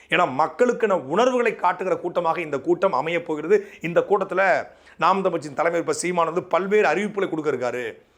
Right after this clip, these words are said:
அஹ், கூட்டணி குறித்த அறிவிப்புகளை விட போறாரு, தேர்தல் அரசியல் முடிவுகளை வெளியிட போறாரு என்று பல செய்திகளை சமூக ஊடகங்கள்ல பதிவு பண்ணாங்க.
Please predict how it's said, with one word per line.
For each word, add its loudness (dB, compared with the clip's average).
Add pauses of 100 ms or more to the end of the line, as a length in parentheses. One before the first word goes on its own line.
(400)
அஹ், 2
கூட்டணி 2
குறித்த -2
அறிவிப்புகளை -4
விட -2
போறாரு, -4 (440)
தேர்தல் 6
அரசியல் 0
முடிவுகளை 2
வெளியிட 0
போறாரு 0
என்று -4
பல 2
செய்திகளை -2
சமூக -4
ஊடகங்கள்ல -2 (200)
பதிவு 0
பண்ணாங்க. -2